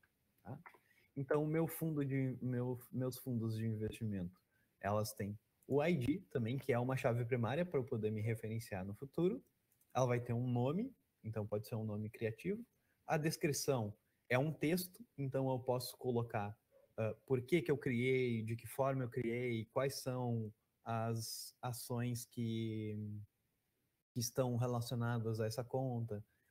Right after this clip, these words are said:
Enfim, é um campo de texto onde eu posso escrever mais do que um Twitter,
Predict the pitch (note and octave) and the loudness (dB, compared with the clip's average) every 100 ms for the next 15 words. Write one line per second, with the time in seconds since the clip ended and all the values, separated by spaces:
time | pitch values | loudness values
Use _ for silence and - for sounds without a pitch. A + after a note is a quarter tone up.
0 | _ G3 F3+ B2+ A2+ D#3 F3+ F#3 F#3 D#3+ | _ -4 0 0 0 0 -2 -2 -2 -2
1 | D3 D3+ - F#3 - C#3 C#3 C#3+ - C3+ | -2 -4 -4 -16 -8 -6 -4 -6 -4 -6
2 | C3+ C3+ - C3 C3 B2+ B2+ A#2+ C3+ C3+ | -2 -4 0 0 0 0 -2 -4 -4 -2
3 | - - | -4 -8